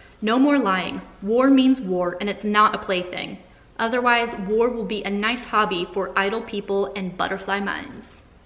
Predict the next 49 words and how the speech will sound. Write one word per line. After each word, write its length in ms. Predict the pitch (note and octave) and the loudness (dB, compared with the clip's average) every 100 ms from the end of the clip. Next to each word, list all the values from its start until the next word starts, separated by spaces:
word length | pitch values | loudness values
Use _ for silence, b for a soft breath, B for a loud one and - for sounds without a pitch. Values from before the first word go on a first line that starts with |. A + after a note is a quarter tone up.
| - B B | -20 B B
You 120 | C#4+ | 2
can 180 | D#4 A#3+ | 4 2
love 200 | A3+ - | 2 -2
someone 300 | A3 G#3+ G3+ | -2 -2 0
dear 260 | G3 F#3+ | 0 0
to 180 | G3+ G#3 | -2 -4
you 140 | F#3+ | -2
with 160 | F3+ F3+ | -2 -4
human 340 | - A3 G3+ | -4 -4 -2
love, 280 | F3+ - - - - | -4 -6 -8 -12 -4
but 120 | G#3+ | -2
it 120 | - | -2
takes 280 | - B3+ - | -4 -6 -4
divine 460 | G#3+ F3+ G3 G3 F#3+ | -4 -2 -2 -2 -4
love 240 | - F3+ - - | -6 -8 -14 -14
to 140 | G#3+ | -10
love 300 | F#3+ F#3 F#3 | -4 -4 -2
your 120 | F#3+ | -4
enemy. 440 | F#3 F3+ - F3 G3 - - - B B | -4 -6 -8 -10 -12 -20 -20 -20 B B
Volume 340 | G#3+ A3 D4+ D#4 | 2 4 4 4
four 440 | - B3 G#3 G#3 | 2 2 4 4
is 320 | - G#3 G3+ | 2 0 -2
really 680 | G3 A3 C4 C#4+ D#4 D4+ - | -2 2 4 4 2 -2 -4
the 120 | A3+ | -6
heart 460 | G3+ - - G#3 G3+ | -6 -6 0 0 0
and 140 | G#3 G3+ | -2 -2
the 40 | |
meat 360 | G3 G3+ G#3+ G#3 | 0 0 -2 -2
of 160 | G3+ - | -4 -6
the 80 | F#3 | -10
substance 640 | - G3+ - - E4 D#4+ | -2 -2 -2 -4 -4 -2
of 140 | D#4 | -2
this 180 | E4 D#4+ | -2 -4
book 280 | - D#4 D#4 | -2 -2 -2
and 100 | G#3+ | -2
what 220 | A3 G#3+ - | -2 -2 -4
Tolstoy 460 | - C#4+ C#4+ D4 | -4 -4 -2 -4
is 100 | C#4 | -4
trying 240 | - G#3+ G#3 | -2 -2 -4
to 80 | |
convey. 520 | - F#3+ F#3+ F3+ - - B B B B | -6 -2 0 0 -4 -12 B B B B
I 80 | |
feel 260 | G#3 D4 E4+ | -4 0 2
like 180 | F4 - | 2 0
the 120 | - | -2
earlier 320 | G#3 G3+ G3+ | -2 0 0
volumes 440 | G3+ G3 F#3+ F#3+ F#3 | 0 -2 -2 -4 -6
are 340 | F3 F3+ - F#3 | -2 -2 -2 0
very 420 | A3+ C4+ - | 0 0 -2